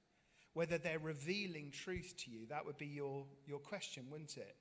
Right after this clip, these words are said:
Um, and there are certainly things in Scripture which, um, I've had to decide, you know, I, I think there's a decision, isn't there? Is there a decision about, because this thing looks like, you know, I can't reconcile it, do I then sort of chuck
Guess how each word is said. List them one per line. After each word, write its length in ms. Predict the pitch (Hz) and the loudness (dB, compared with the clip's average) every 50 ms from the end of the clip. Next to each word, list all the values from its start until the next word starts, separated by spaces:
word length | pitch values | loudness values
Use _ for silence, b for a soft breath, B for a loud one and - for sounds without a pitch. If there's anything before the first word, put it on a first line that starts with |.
| B B B B B B B - | B B B B B B B 0
Um, 420 | 151 160 165 170 170 170 165 170 170 B B B B B 202 | 2 2 2 2 0 -2 -4 -6 -8 B B B B B 6
and 120 | 214 226 | 8 8
there 120 | 240 240 233 | 8 6 6
are 80 | 226 | 6
certainly 420 | - - - 285 277 277 277 247 208 | 6 6 8 8 6 6 4 2 -2
things 360 | - - 220 208 202 - 190 | 2 2 2 2 2 2 2
in 60 | 180 | 2
Scripture 640 | 175 - - - 214 214 - - - 165 147 139 139 139 | 2 4 6 6 4 4 4 2 2 4 4 2 2 2
which, 460 | 147 170 165 160 160 - - - - B B B B B B - | 2 4 4 4 4 2 0 -2 -2 B B B B B B -2
um, 260 | - 165 165 160 160 160 156 160 170 - - - - | 0 2 2 2 0 -2 -4 -6 -8 -10 -10 -2 4
I've 240 | 180 214 247 240 - | 6 8 8 6 6
had 180 | - 240 - - | 2 0 0 0
to 100 | - 180 | -2 -2
decide, 560 | 180 175 - - - 233 220 190 160 139 139 143 | 2 4 4 4 6 4 4 4 4 2 2 2
you 100 | 180 165 | 2 2
know, 80 | 160 | 4
I, 100 | 165 175 175 | 2 4 2
I 80 | 170 160 | 0 0
think 160 | - 233 233 | 0 -2 -2
there's 140 | 202 156 180 | 0 -2 -2
a 40 | |
decision, 460 | 160 160 160 - - 233 180 - 143 143 | -2 -2 0 0 2 2 0 0 -2 -4
isn't 200 | 156 - 185 - | -4 -6 -4 -4
there? 160 | 147 131 135 | -2 -2 0
Is 100 | 143 147 | 0 0
there 160 | - 185 185 | 2 2 2
a 40 | 180 | 2
decision 440 | 180 180 - - 220 202 - 190 180 | 2 0 2 4 4 4 4 2 2
about, 300 | 165 - 165 156 - - | 2 2 2 0 0 -2
because 240 | 147 - 214 202 | -2 -2 0 0
this 160 | - - 170 - | 0 0 0 0
thing 340 | - - 180 165 160 156 B B B B B B | 2 2 2 2 2 -2 B B B B B B
looks 320 | 165 170 208 226 220 - - | 6 8 8 8 8 6 2
like, 260 | 175 160 151 - - | 2 2 0 0 -2
you 60 | 170 | 0
know, 80 | 156 143 | 0 0
I 60 | 143 | 0
can't 320 | 147 - - 196 185 170 175 | -2 -4 -2 0 0 0 0
reconcile 560 | 175 160 160 - - 151 135 - - 147 135 | 0 -2 -2 -4 -4 -2 0 0 0 0 -2
it, 160 | 127 131 - | -2 -4 -4
do 120 | - 170 170 | -2 0 0
I 80 | 170 160 | 0 2
then 260 | 143 202 202 196 185 | 2 0 0 2 0
sort 180 | - - 185 | 0 -2 -2
of 80 | - - | 0 0
chuck 260 | - - 180 151 - | 0 0 0 0 -4